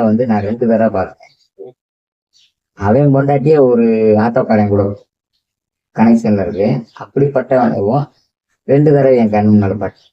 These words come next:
பார்த்தேன். அது ஒண்ணு, என் குடும்பத்தை கெடுத்து. இப்ப நானு என் ஒய்ஃபோட நான் பிரிஞ்சிருக்கிறதுக்கு காரணம் ஒரு பார்ல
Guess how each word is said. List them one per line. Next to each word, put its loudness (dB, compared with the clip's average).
பார்த்தேன். -16
அது 0
ஒண்ணு, 4
என் -2
குடும்பத்தை 0
கெடுத்து. 2
இப்ப 0
நானு 0
என் 0
ஒய்ஃபோட 0
நான் -2
பிரிஞ்சிருக்கிறதுக்கு -2
காரணம் 0
ஒரு 0
பார்ல 0